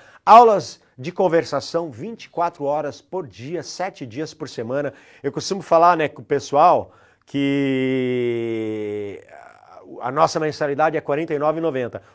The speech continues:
Hoje, se você for fazer uma aula particular de inglês com alguém, esse é o valor de uma única aula.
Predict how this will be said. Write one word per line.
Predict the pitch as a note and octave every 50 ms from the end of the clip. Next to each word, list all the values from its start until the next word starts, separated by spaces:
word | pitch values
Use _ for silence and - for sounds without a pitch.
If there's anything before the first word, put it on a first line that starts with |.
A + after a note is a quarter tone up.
| _ -
Hoje, | D3 F3 E3+ -
se | E3+
você | E3 F3 E3 - G3+
for | F3 G3 F3
fazer | F#3 E3 D#3 E3+
uma | E3 D#3 C#3+
aula | D3+ E3 D3+ C3
particular | - D#3+ E3+ D3+ - - D#3+ C3 C3+ C#3+ C#3+ B2+
de | G2+ G#2+
inglês | A2 A2 A2 B2+ C#3+ C#3 A2+ -
com | - B2
alguém, | A#2 A2 G#2+ B2+ D#3 E3 A#2+ G2 _ _ _ _ _ _ _ _ -
esse | C#3+ C#3+ - F#3+
é |
o | F3+
valor | E3+ F3+ D3+ D3+ E3 F#3+ F#3+
de | D#3 C3+ D3+
uma | F#3+ G3+ F3+
única | D3 D#3+ G3 G#3 G#3 - F3+
aula. | C3+ C3 B2+ A2+ F#2+ F#2 G2